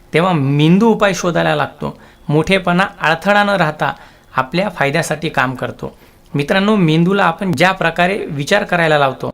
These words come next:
त्या पद्धतीला ब्रेन प्रोग्रॅमिंग म्हणतात.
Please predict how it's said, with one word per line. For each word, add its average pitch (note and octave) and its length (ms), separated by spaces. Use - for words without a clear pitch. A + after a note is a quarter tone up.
त्या F3+ 120
पद्धतीला D#3+ 680
ब्रेन F3 280
प्रोग्रॅमिंग F3 540
म्हणतात. B2+ 320